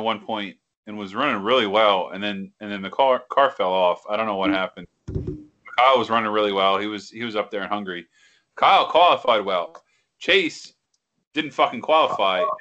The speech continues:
had to run the L C Q to get into the fucking race, which was sort of embarrassing at first. And I was like, "Please just show out."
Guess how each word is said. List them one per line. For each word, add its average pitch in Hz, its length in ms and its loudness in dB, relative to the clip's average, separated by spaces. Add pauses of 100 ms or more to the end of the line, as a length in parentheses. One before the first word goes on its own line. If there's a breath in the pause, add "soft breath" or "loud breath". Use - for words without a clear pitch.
(120)
had 139 60 2
to 127 80 -2
run 123 160 2
the 120 100 -2
L 120 140 4
C 113 160 -8
Q 113 460 -2
to - 180 -12
get 120 140 -2
into 107 120 -4
the 98 60 -8
fucking 110 340 -2
race, 104 440 -4
which 101 340 -8
was 98 320 -8
sort - 400 -4
of 160 80 0
embarrassing 113 540 0
at 92 80 -8
first. 101 340 -2
And 101 80 -2
I - 20 2
was 98 120 -4
like, 101 160 -6
"Please - 260 -8
just - 160 -12
show 92 300 0
out." 87 240 2